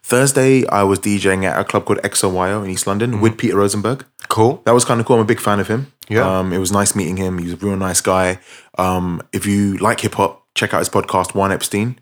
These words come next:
Speaker 2: Mm-hmm.
Speaker 1: Really good. Um, and yeah, it was cool, man. The gig was fine. Um,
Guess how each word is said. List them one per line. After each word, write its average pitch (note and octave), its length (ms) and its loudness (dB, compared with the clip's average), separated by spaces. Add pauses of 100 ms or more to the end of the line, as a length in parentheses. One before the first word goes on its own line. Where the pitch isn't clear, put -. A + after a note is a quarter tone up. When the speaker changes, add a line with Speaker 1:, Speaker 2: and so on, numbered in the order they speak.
(140)
Speaker 2:
Mm-hmm. G#2 240 0
Speaker 1:
Really G2 140 -2
good. G2+ 240 -2 (320)
Um, G2 680 0
and D3 140 4
yeah, C#4+ 120 4
it A#3+ 60 4
was E3+ 120 0
cool, B3 180 2
man. A#2+ 160 4
The A#2 80 2
gig C3+ 140 2
was B2 100 0
fine. C3 360 0 (180)
Um, G2 500 0